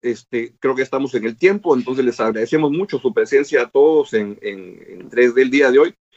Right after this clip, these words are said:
Y les recuerdo que mañana vamos a tener un programa especial con, este, sobre el mensaje presidencial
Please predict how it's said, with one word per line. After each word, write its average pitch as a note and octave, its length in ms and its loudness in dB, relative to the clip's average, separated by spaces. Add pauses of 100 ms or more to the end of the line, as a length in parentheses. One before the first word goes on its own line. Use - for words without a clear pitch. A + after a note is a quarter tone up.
Y - 60 -8
les C3+ 120 4
recuerdo G3+ 360 2
que D3 100 0
mañana D#3+ 420 2
vamos F3+ 200 2
a C#3+ 60 -12
tener D#3 180 0
un E3+ 100 2
programa D3+ 380 4
especial B2 560 0 (340)
con, G3+ 400 4
este, A#2 320 -6
sobre B2 260 0
el A#2 60 0
mensaje B2+ 420 0
presidencial C3 680 0